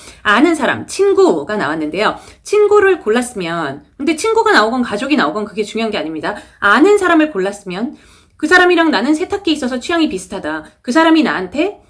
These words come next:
이 제품은 어떤지에 대해서 솔직한 의견을 줄 거라는 것을 신뢰할 수 있다,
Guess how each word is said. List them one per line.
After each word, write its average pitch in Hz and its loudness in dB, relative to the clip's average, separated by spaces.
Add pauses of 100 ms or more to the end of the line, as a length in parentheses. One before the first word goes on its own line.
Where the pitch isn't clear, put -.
이 233 0
제품은 302 4
어떤지에 190 -2
대해서 175 -4
솔직한 349 0
의견을 202 -4
줄 185 -8
거라는 175 -4
것을 156 -4
신뢰할 330 0
수 302 -4
있다, 147 -8